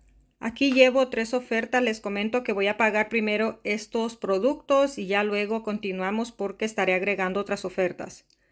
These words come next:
Bien, continuamos. Otra oferta que tenemos esta semana es en los cosméticos Revlon. Nos dice que al gastar quince dólares, C V S nos regresa cinco dólares en un E C V.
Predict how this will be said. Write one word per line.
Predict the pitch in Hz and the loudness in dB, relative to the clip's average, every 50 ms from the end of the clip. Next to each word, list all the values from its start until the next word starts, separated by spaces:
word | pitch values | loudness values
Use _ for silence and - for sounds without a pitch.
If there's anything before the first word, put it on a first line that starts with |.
| _ _ _ _ _ _ _ _ _ - | _ _ _ _ _ _ _ _ _ -2
Bien, | 208 233 226 202 196 | 2 2 2 2 2
continuamos. | - 220 220 220 240 226 220 214 202 190 180 180 180 180 - - _ _ _ _ _ | 0 0 0 2 2 2 2 2 0 0 -2 -4 -4 -6 -8 -12 _ _ _ _ _
Otra | - 254 262 - 349 | -4 -4 -2 0 0
oferta | 339 339 294 277 - 285 285 | 0 2 0 0 2 2 0
que | 285 277 | 0 0
tenemos | 277 240 226 220 226 240 247 247 | 0 2 2 2 0 0 -2 -4
esta | 240 233 233 233 | -4 -4 -4 -4
semana | 233 - 247 233 226 208 208 208 214 226 254 277 285 285 - _ _ _ _ - | -2 -2 -2 -2 -2 -2 -2 -2 -2 0 -2 -2 -4 -6 -10 _ _ _ _ 0
es | 226 233 247 247 | 0 2 2 2
en | 277 247 | 2 0
los | 247 240 | 0 -2
cosméticos | - 226 220 226 208 208 - 220 - 220 220 | -4 -6 -4 -4 -4 -4 -4 -4 -2 -2 0
Revlon. | 233 262 277 262 226 220 190 180 180 185 185 | 2 2 2 2 2 0 0 -2 -2 -4 -6
Nos | 190 190 190 196 | -8 -8 -6 -4
dice | 220 262 262 262 214 202 | -4 -4 -2 -2 -4 -4
que | - 196 | -4 -4
al | 185 180 | -4 -4
gastar | 180 185 - - 233 220 233 226 - | -4 -6 -2 0 0 0 0 0 -2
quince | 233 233 233 233 294 285 | -2 -2 0 0 0 0
dólares, | 247 226 214 214 220 226 240 240 240 240 | 2 2 2 2 2 2 2 0 -2 -2
C | - - 226 220 | -4 -6 -4 -2
V | 226 226 214 214 | -2 0 0 0
S | 220 | 0
nos | 233 226 220 | -2 -2 -2
regresa | 226 208 196 196 208 202 - 233 226 | -2 -4 -2 -4 -6 -4 -4 -4 -4
cinco | 220 - 214 214 214 - 226 220 | -4 -4 -6 -6 -4 -2 -2 -2
dólares | 208 202 208 208 208 208 214 214 - | 0 0 0 0 0 0 -2 -4 -4
en | 202 185 | -6 -6
un | 185 185 185 | -6 -6 -6
E | 185 | -8
C | 185 - 208 | -8 -6 -4
V. | 220 262 294 311 311 | -2 -2 -2 -2 -4